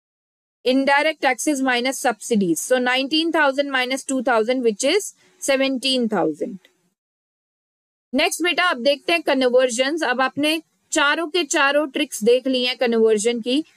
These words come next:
तो let's suppose बेटा जीडीपी at एमपी आपको given है question में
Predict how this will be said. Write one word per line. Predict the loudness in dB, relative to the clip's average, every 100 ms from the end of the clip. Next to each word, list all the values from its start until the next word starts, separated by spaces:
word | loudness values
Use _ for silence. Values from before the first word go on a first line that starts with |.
| _ 0
तो |
let's | 2 2 0 -2
suppose | -2 0 0 2
बेटा | 0 0 -2
जीडीपी | 0 -2 -2 0 2
at | 2 0
एमपी | -2 -2 0
आपको | 0 0 -2 0
given | 0 2 0
है | 0 0
question | 2 2 2 -2
में | -2 -2 -2